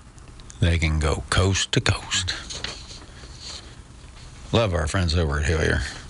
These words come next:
Great people, and they've been a sponsor of this program for, oh, we're in our twenty-eighth year. So I'd say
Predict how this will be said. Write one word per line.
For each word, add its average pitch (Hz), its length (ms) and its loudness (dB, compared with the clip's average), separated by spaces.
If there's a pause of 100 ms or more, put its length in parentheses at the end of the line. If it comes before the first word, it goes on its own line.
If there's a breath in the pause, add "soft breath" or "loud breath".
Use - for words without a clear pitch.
(140)
Great 107 260 4
people, 92 300 4
and 78 180 2
they've 113 240 2
been 98 140 4
a 82 80 4
sponsor 90 400 4
of 82 80 4
this 110 180 4
program 80 560 4
for, 87 460 4 (2500 loud breath)
oh, 156 440 4 (640)
we're 104 140 4
in 104 80 4
our 95 100 4
twenty-eighth 104 600 2
year. 95 400 2 (1400 loud breath)
So - 140 2
I'd 113 180 2
say 98 420 4